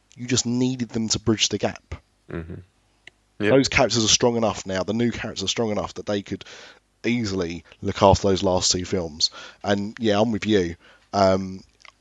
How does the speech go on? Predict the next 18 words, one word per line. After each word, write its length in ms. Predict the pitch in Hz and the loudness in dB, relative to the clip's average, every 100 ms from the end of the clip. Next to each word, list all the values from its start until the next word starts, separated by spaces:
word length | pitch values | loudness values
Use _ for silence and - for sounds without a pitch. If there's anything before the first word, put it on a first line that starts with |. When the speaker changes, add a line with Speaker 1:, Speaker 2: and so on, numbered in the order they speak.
| - | 0
Speaker 1:
I, 440 | 104 107 104 101 - _ _ - - - | 2 4 4 0 -6 _ _ -20 -20 -6
to 120 | - | -4
me, 380 | 117 123 131 127 - | 2 4 4 0 -2
I 100 | 98 | -4
think 340 | - 101 104 95 | -2 -4 -6 -2
Luke 340 | 110 107 - - | 0 0 -4 -14
will 160 | 98 | -14
probably 320 | - 110 110 | -8 -6 -6
have 440 | 92 - 98 95 - - | -8 -4 -4 -4 -8 -12
a 160 | 101 95 - | -10 -10 -8
very 260 | - 131 120 | 2 4 4
big 220 | 110 98 | 0 -2
role 400 | 110 98 104 101 - | 0 0 0 -4 -8
in, 400 | 98 98 95 98 | -8 -8 -10 -8
in 140 | 104 | -6
the 60 | 98 | -4
new 260 | 110 117 113 | -2 0 0
one, 240 | 131 139 | -2 -4